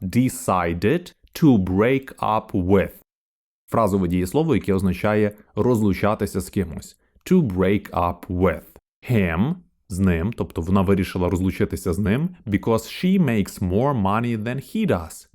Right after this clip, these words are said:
Тому що вона заробляє більше грошей, аніж він.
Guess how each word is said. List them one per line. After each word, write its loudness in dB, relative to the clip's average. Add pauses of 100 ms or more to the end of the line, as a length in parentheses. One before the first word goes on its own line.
Тому -2
що -4
вона -2
заробляє 0
більше -4
грошей, -6 (340)
аніж -2
він. -6